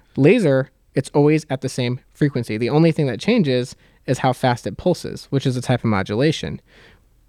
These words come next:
If I decided to make a police radar gun, I, I could, my guys could make a, a police radar gun in three weeks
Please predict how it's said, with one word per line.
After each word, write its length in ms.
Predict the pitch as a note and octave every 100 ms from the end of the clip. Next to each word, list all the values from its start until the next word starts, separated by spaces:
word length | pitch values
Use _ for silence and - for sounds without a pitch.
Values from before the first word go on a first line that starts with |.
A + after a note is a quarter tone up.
| _
If 200 | D#3 - -
I 220 | D3 G#3+
decided 420 | A#3+ D3+ D3+ E3+
to 80 | D3+
make 180 | C#3 C3+
a 60 |
police 320 | C3 C3 C3
radar 300 | - A#2 C3
gun, 260 | C#3+ D#3+ F#3 - _ _ _ _ _ -
I, 100 | E3 -
I 120 | D#3+ A#3
could, 220 | D#4 A#3+ -
my 160 | A#3
guys 320 | A3+ D3 E3+
could 140 | - D3+
make 180 | D3 D3
a, 100 | B2+
a 120 | A#2+
police 360 | A#2+ D3+ D3+ -
radar 280 | B2 C3+ C#3
gun 360 | D3+ D#3 E3+ - _
in 360 | C#3 C3+ B2+ B2
three 400 | - - D3+ D3+
weeks 520 | C3+ D3 - - -